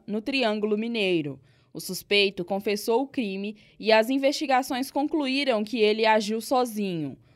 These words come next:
O crime ocorreu em novembro de dois mil e vinte e um. Conforme a Polícia Civil, o autor será indiciado por triplo homicídio com três qualificações: motivo fútil, meio cruel e uso de recurso que dificultou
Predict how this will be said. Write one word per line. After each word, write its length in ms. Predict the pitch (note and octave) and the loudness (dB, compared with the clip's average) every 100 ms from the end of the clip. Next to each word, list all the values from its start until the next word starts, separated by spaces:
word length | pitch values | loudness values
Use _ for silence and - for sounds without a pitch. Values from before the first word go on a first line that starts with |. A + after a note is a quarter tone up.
| _ - | _ -8
O 120 | G3 | -6
crime 400 | B3 A#3+ B3 G#3 | -2 -2 2 2
ocorreu 460 | G3+ G#3+ A3+ G#3+ | 4 4 6 4
em 100 | A3+ | 4
novembro 560 | A#3 C4+ C4 A3+ A#3 A#3 | 0 0 0 -2 0 -2
de 140 | A3+ | -2
dois 240 | A3 A#3 A3 | 2 2 2
mil 160 | A3+ | -2
e 20 | G#3+ | -4
vinte 300 | A3+ A3+ B3+ | -6 -6 -4
e 60 | |
um. 260 | G#3+ D#3 C3+ - _ - | -2 -4 -6 -14 _ -4
Conforme 480 | F#3 F3+ F#3+ G#3+ | -2 2 2 4
a 40 | G#3 | 2
Polícia 420 | C#4 B3 A#3 A3 | 0 -2 -2 -2
Civil, 500 | G#3+ A3+ F#3 F3+ F#3+ - _ - | -2 -4 -2 0 -2 -6 _ 2
o 100 | G#3 | 8
autor 420 | A3+ A#3+ A#3 C4+ | 8 8 2 2
será 380 | - B3+ G#3+ G3+ | 2 2 4 4
indiciado 720 | A3 C4 D4+ C#4+ G#3 G#3+ G#3 | 2 -2 0 2 4 4 0
por 200 | G#3+ G#3+ | -4 -8
triplo 440 | - A#3+ C4 C#4+ | -6 -4 -2 2
homicídio 580 | C4+ C#4 C#4+ A#3 A3 B3+ | 2 2 -2 -6 -4 -6
com 180 | B3+ A#3+ | -6 -6
três 300 | A3+ A3 A3+ | 0 0 2
qualificações: 1120 | C4+ A#3+ B3+ B3+ B3 B3+ A#3+ G3 D3+ C3+ - - _ - | 2 0 -2 -2 -2 0 0 2 0 -6 -14 -18 _ -4
motivo 480 | G3 F#3+ C#4 D4 D#4 | -2 0 -2 -2 -4
fútil, 540 | C#4 B3+ B3+ C#4 C4 _ _ | -4 -6 -4 -6 -8 _ _
meio 340 | F#3 G3+ A#3 C4+ | 2 4 4 0
cruel 600 | - D4+ A#3+ F#3+ G3 G#3 _ _ - | -2 2 6 6 4 -2 _ _ -4
e 160 | C4 | -2
uso 380 | B3 C#4 C#4+ A#3+ | 0 -2 -2 -4
de 140 | G3+ | -2
recurso 500 | B3 - C4 C4 - | 0 0 0 -4 -6
que 100 | A3+ | -8
dificultou 800 | G#3 G#3+ C4+ D#4+ E4 B3 A3 A#3+ | -8 -8 -8 -6 -4 0 0 0